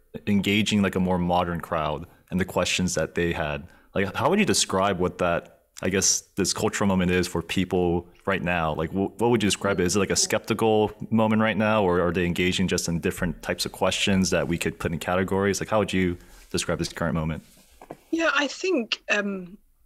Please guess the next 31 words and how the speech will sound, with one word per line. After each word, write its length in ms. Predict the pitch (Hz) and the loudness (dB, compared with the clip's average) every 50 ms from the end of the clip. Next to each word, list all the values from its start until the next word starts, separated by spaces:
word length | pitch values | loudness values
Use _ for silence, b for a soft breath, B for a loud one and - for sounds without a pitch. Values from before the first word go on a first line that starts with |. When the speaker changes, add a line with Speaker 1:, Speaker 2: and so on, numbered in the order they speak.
| _ - | _ -8
Speaker 2:
and 120 | 220 202 202 | -6 -4 -4
I 80 | 196 | -2
know 160 | 202 196 190 | -2 -2 -2
that 240 | 185 175 - - _ | -2 -4 -6 -6 _
Tim 200 | - - 196 190 | -10 -8 -8 -8
Keller 200 | - - 196 185 | -4 -2 -2 -2
would 180 | 185 180 185 180 - _ _ - | -2 -2 -4 -8 -10 _ _ -20
agree 200 | 196 - 196 185 | -12 -8 -6 -6
with 100 | 175 175 | -6 -4
this, 120 | 170 - - | -4 -4 -4
not 160 | 185 - 180 | -4 -4 -6
so 120 | - 196 | -4 -4
this 160 | 180 170 - | -4 -4 -4
is 100 | 185 180 | -2 -2
original 320 | 190 190 180 190 180 170 175 | -2 -2 -2 -2 -4 -4 -6
to 120 | - 208 | -4 -2
me, 120 | 208 202 190 | 0 0 0
but 140 | 190 - | 0 0
I 60 | 202 202 | -2 -2
think 160 | - 262 247 | -2 -4 -6
if 40 | 247 | -4
we 100 | 247 233 | -4 -2
go 140 | 240 240 233 | 0 0 0
back 220 | 233 233 180 - | 0 0 -2 -2
ten 220 | - - 208 190 190 | -4 -8 -8 -8 -10
or 40 | - - - - _ _ | -12 -16 -20 -20 _ _
fifteen 320 | - 185 180 - 180 175 | -8 -6 -4 -4 -4 -4
or 40 | 165 | -4
twenty 300 | 165 - 180 175 - 175 | -4 -6 -6 -6 -4 -6
years, 400 | 170 160 147 139 - - - - - _ _ _ _ _ _ _ _ _ _ _ _ - _ _ _ _ - | -6 -6 -8 -6 -4 -4 -4 -4 -6 _ _ _ _ _ _ _ _ _ _ _ _ -20 _ _ _ _ -4
um, 340 | 175 180 170 170 165 170 | -2 -2 -2 -4 -8 -12